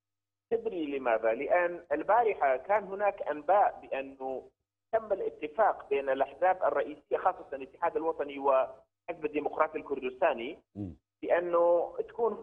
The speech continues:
Speaker 1: هناك مجال للعودة القوات ال-، ال-، الاتحادية للمناطق اللي كانوا مسيطرين عليه، خاصة،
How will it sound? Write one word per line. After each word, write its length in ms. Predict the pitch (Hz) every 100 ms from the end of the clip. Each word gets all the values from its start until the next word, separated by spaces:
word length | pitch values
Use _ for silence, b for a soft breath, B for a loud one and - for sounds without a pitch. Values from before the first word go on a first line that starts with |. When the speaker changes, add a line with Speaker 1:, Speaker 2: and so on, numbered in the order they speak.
| -
Speaker 1:
هناك 180 | 202 -
مجال 360 | 175 202 185
للعودة 760 | 151 147 151 139 190 190 180 165
القوات 460 | 147 - 165 175 175
ال-، 380 | 147 147 147 139
ال-، 240 | 139 127
الاتحادية 800 | 131 135 - 151 143 143 175 180
للمناطق 680 | 165 147 143 147 170 175 - 151
اللي 160 | 147
كانوا 300 | 147 175 160
مسيطرين 500 | 147 - 139 147 175
عليه، 220 | 147 156
خاصة، 600 | 156 180 - 151 151 151